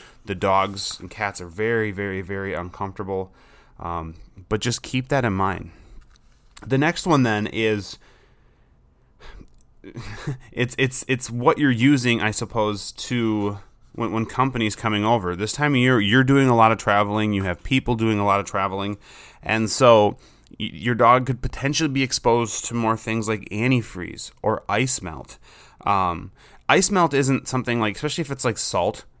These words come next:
it's not necessarily danger-, like,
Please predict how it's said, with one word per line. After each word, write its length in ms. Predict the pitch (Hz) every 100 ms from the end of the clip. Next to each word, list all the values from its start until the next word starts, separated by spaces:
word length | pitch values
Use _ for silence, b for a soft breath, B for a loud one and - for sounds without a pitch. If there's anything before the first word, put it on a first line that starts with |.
| -
it's 160 | 123
not 160 | 175 175 - - -
necessarily 1000 | - 165 175 170 - 156 165 160 143 127
danger-, 640 | 104 120 123 143 160 151 -
like, 160 | 117